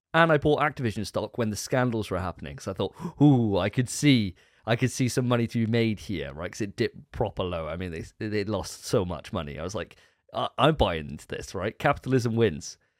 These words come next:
You know, fuck morals, capitalism wins. So I bought some stock. So it kind of all leveled out for me <laughs> because Activision jumped right up and Sony absolutely bottomed.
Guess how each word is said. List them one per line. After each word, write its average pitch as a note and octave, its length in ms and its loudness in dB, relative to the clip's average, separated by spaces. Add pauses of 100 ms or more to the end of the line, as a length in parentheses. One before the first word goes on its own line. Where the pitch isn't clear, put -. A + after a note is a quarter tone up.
(100)
You G#2+ 100 -2
know, A2 120 2
fuck F#3 300 4
morals, C#3 400 6
capitalism A2 500 -2
wins. F2+ 220 -6 (360)
So D3 200 8
I D#3+ 100 12
bought C#3 260 2
some A#2 140 -4
stock. - 380 0 (460)
So F#3 420 6
it E3+ 140 -4
kind A3 180 4
of G3 80 4
all G#3 120 6
leveled G3 260 6
out G3+ 200 6
for C3 100 -2
me B2 420 2
<laughs> - 120 -20
because D#3 400 4
Activision F3 540 2
jumped D3+ 400 6
right C#3 320 8
up C3+ 340 4 (160)
and C3 140 4
Sony C#3 580 4 (160)
absolutely C3+ 540 0
bottomed. E3+ 520 0